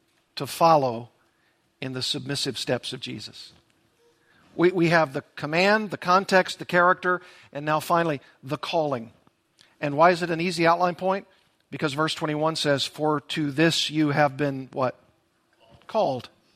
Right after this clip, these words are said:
See how easy it is to outline it? "For to this you have been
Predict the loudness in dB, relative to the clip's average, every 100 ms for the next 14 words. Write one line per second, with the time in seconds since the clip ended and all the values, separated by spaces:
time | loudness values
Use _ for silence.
0 | _ _ _ _ _ _ _ 0 2 4
1 | 2 0 0 0 0 0 0 -2 -6 -12
2 | _ _ _ _ _ _ _ _ _ _
3 | _ _ _ _ _ 2 4 4 6 4
4 | 4 2 2 2 2 -2